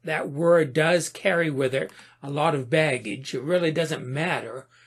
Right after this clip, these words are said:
what we call it. What matters is that we see it and we realize that we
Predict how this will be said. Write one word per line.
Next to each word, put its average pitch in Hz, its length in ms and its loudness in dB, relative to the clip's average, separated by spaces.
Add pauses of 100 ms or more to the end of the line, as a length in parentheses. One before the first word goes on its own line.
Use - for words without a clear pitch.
(180)
what 151 220 -8
we 165 100 -4
call 175 420 0
it. - 120 -10 (580)
What 143 180 -4
matters 165 680 0
is 139 200 -10
that 151 260 -2
we 135 240 -10
see - 500 -6
it - 240 -12 (840)
and 147 200 -8
we 135 140 -4
realize 139 840 2
that - 180 -4
we 143 300 -6